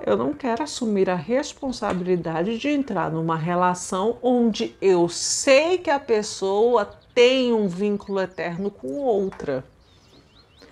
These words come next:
Não tenho essa inteligência emocional ou não estou afim nem disposta. Ok, vira a página. Mas uma oportunidade com alguém assim surgirá em março.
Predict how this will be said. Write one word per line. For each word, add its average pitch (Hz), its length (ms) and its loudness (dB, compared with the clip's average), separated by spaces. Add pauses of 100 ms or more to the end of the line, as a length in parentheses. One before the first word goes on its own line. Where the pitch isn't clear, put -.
(140)
Não 311 240 4
tenho 262 380 2
essa 196 240 -4
inteligência 156 720 -2
emocional 170 720 -2
ou 202 120 4
não 277 460 4
estou 170 460 -2
afim 269 580 -4
nem 277 240 0
disposta. 165 800 -4 (460)
Ok, 277 600 -4 (800)
vira 165 300 2
a 233 40 0
página. 190 720 -4 (1700)
Mas 175 400 6
uma 165 200 2
oportunidade 165 1040 -2
com 185 300 -4
alguém 147 420 -2
assim 262 480 -6
surgirá 277 760 0
em 277 80 0
março. - 600 -4